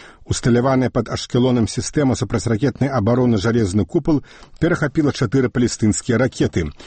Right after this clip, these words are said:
У восем раніцы па Ашоду былі выпушчаныя дзве ракеты «Град». Адна з іх патрапіла ў сінагогу ў Ешыбоце. У выніку пацярпелі шасцёра чалавек, стан аднаго з іх ацэньваецца як цяжкі. З раніцы толькі па Ашдоду было выпушчана пяць ракет.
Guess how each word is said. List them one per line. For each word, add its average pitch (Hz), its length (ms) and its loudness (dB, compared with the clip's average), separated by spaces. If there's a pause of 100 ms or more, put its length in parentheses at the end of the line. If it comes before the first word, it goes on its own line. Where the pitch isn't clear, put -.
(280)
У 120 80 2
восем 127 400 0
раніцы 131 480 0 (240)
па 127 160 -2
Ашоду 135 480 0
былі 123 240 2
выпушчаныя 127 480 0
дзве 101 240 2
ракеты 120 400 -2
«Град». 117 320 -2 (400)
Адна 113 320 0
з 123 80 -2
іх - 80 -4
патрапіла 123 480 0
ў - 80 -4
сінагогу 123 480 2
ў 120 160 0
Ешыбоце. 123 560 0
У 123 80 2
выніку 139 320 2
пацярпелі 127 480 -2
шасцёра 113 400 0
чалавек, 123 400 0
стан 131 240 0
аднаго 117 480 0
з 113 160 0
іх - 160 -6
ацэньваецца 113 720 0
як - 160 -8
цяжкі. 101 560 -2 (480)
З 95 80 0
раніцы 135 320 0
толькі 120 320 -2
па 131 240 -2
Ашдоду 123 400 0
было 113 160 2
выпушчана 123 480 -2
пяць 110 240 -2
ракет. 120 400 -2